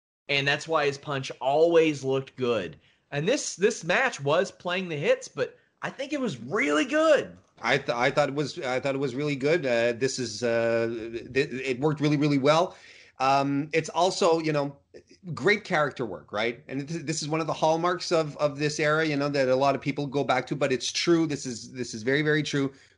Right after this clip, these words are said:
Speaker 2: Great character work. You know, the New Age Outlaws had been established for such a long time.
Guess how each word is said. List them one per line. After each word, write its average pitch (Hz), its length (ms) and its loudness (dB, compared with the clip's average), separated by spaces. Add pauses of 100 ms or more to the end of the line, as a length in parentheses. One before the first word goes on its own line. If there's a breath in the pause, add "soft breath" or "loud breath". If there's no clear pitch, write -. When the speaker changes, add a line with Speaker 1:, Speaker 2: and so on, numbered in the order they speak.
Speaker 2:
Great 160 320 2
character 147 380 0
work. 135 220 -2
You 113 60 -4
know, 110 60 -4
the 104 80 -4
New 147 280 4
Age 139 180 2
Outlaws 139 380 2
had 117 100 -6
been 113 100 -2
established 117 400 -4
for - 80 -14
such 135 220 -6
a 156 40 -2
long 123 260 -2
time. 127 360 -2